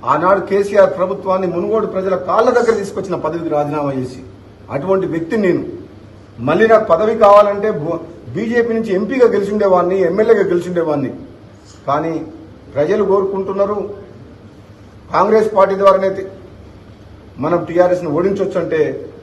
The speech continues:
ఒక అడుగు వెనకకేసి ప్రజల కోసం అని చెప్పి కన్నతల్లి లాంటి కాంగ్రెస్ పార్టీ నాయకులు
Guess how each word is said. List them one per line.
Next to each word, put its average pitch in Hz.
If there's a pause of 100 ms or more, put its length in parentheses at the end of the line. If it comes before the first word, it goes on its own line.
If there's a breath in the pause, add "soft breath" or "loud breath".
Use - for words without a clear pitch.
ఒక 147
అడుగు 208
వెనకకేసి 190
ప్రజల 190
కోసం 190
అని 180
చెప్పి 180 (560)
కన్నతల్లి 208 (220)
లాంటి 175
కాంగ్రెస్ 196
పార్టీ 190 (340)
నాయకులు 185